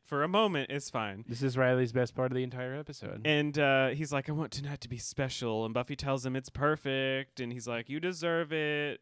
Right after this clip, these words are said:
Speaker 1: and, uh, after everything you've been through," and she says it's nothing compared to what her mom has had to deal with.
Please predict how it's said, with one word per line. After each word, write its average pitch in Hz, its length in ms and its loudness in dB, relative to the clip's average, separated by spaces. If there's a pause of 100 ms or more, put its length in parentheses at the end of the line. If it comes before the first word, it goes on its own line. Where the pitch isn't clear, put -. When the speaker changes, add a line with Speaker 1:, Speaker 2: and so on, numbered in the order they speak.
(120)
Speaker 1:
and, 123 460 -4
uh, 123 240 -2
after 127 340 -2
everything 143 340 -4
you've 135 120 -6
been 123 160 -4
through," 113 300 -4
and 117 100 -4
she 196 140 -6
says 139 200 -2
it's 139 160 -10
nothing 226 300 -2
compared 127 460 -4
to 139 100 -12
what 110 160 -8
her 120 200 -6
mom 123 420 -2
has 113 240 -10
had 110 180 -8
to 117 60 -12
deal 147 200 -4
with. 104 240 -8